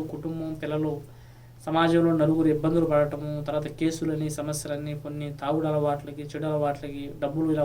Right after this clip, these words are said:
కోల్పోయే పరిస్థితులు జరగటం, ఇవన్నీ కూడా బయటకు చెప్పుకోలేక కొన్ని అప్పుల బాధలు, రుణ బాధలతో ఇబ్బంది పడుతున్నటువంటి వారు ఎవరైతే ఉన్నారో వారికి ఈ సమయకాలం ఇంకాస్త దుఃఖించే టైముగా, ఇంకా కొంచెం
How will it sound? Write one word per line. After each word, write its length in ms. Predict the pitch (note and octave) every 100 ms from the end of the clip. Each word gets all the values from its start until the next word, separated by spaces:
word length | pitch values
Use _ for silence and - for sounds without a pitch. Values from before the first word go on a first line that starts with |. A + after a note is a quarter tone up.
| C#3+
కోల్పోయే 400 | D#3+ D#3 D#3 D3+ D3+
పరిస్థితులు 400 | D3+ F3 E3 D3+ C#3+
జరగటం, 340 | C#3+ - - - - - - - - - - - - F3
ఇవన్నీ 260 | E3 G#3 G#3+
కూడా 140 | G#3+ F#3
బయటకు 260 | F3 G3+ G#3+ G3+
చెప్పుకోలేక 480 | F#3 F#3 F#3+ F#3 F3+ F#3
కొన్ని 140 | F3+
అప్పుల 240 | D3+ G3+ G3 F#3
బాధలు, 280 | F3+ F3+ E3+
రుణ 140 | E3 E3+ F3
బాధలతో 340 | F3 E3 E3+ D#3+
ఇబ్బంది 260 | D#3 E3 E3
పడుతున్నటువంటి 600 | E3 D#3 D#3 D3+ D3+ D3+ D3+
వారు 240 | D3+ D3 C#3
ఎవరైతే 300 | D#3+ D#3+ D#3
ఉన్నారో 280 | D3 D3 D3 D3
వారికి 220 | D3 C#3+ C#3
ఈ 40 | C3
సమయకాలం 520 | D3 D#3+ D#3+ D3 C#3+ D#3 - - - - - - - -
ఇంకాస్త 400 | D3+ E3 D#3+ - D3
దుఃఖించే 460 | D3 D3+ G3 F3+ F3+ E3+ D#3+ D3+
టైముగా, 440 | D3 D#3 D3+ C#3 C#3+ - - - - - - - D#3
ఇంకా 180 | E3 F3 F3
కొంచెం 280 | E3 E3